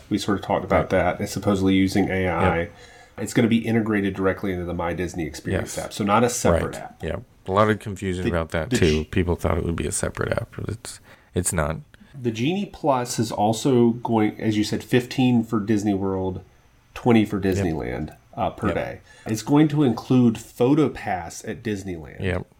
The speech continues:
Speaker 1: It will not include PhotoPass at Disney World, but it will enable this A R photo thing that you can do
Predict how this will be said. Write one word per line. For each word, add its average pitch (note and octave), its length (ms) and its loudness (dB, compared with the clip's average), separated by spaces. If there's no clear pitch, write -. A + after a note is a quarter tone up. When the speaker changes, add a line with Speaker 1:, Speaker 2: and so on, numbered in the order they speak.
Speaker 1:
It A#2+ 220 0
will A#2 280 2
not B2 340 4
include A#2 360 0
PhotoPass G2 540 -4
at E2 80 -10
Disney G2+ 240 -4
World, F2 280 -6
but G2+ 100 -4
it G2 100 -4
will A#2+ 200 2
enable G#2 400 -2
this F2+ 280 -8
A G#2+ 160 2
R G2+ 640 0
photo A2+ 680 2
thing A#2+ 680 2
that A#2 200 0
you A#2+ 100 4
can B2 200 4
do C3+ 300 4